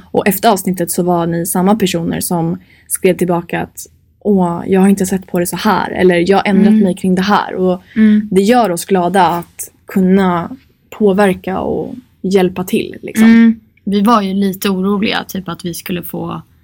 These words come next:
Speaker 2: hård kritik, eh,
Speaker 1: Mm.
Speaker 2: vilket inte hade gjort någonting såklart. Men det var också skönt att så här, "Nej, men ni fattade typ vad vi menar och vart vi kommer ifrån, liksom."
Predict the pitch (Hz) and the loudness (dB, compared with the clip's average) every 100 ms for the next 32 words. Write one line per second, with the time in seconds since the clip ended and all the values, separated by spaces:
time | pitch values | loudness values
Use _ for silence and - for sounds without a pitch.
0 | _ _ _ 208 196 - - - 196 196 | _ _ _ -6 -6 -10 -16 -8 -6 -4
1 | 202 190 - - - _ 214 214 220 220 | -4 -6 -10 -18 -18 _ 4 6 6 4
2 | 180 190 202 190 175 180 185 202 - 185 | 0 -6 -4 -4 -6 -6 -2 -4 -2 -6
3 | - 208 - - - - - 190 185 175 | -4 -8 -8 -6 -6 -6 -4 -2 0 -2
4 | 175 - _ _ _ - 208 208 - 185 | -6 -8 _ _ _ -6 -4 -4 -4 -6
5 | - 196 180 - - - - - - - | -2 0 -2 -8 -14 -14 -12 -8 -8 -10
6 | _ _ _ _ _ _ 202 202 196 196 | _ _ _ _ _ _ 0 2 2 2
7 | 190 190 190 196 - _ _ _ - 202 | 0 0 0 -2 -8 _ _ _ 0 2
8 | 202 208 - - 196 - - 202 202 185 | 2 -2 -6 -2 -2 -2 -12 -10 -8 -6
9 | 185 185 185 180 190 202 - 190 - 196 | -2 0 0 -2 -4 -4 -10 -12 -10 -6
10 | 180 196 196 208 185 190 - - 220 220 | -6 -6 -4 0 0 -2 -8 -12 -12 -12
11 | - 240 | -12 -10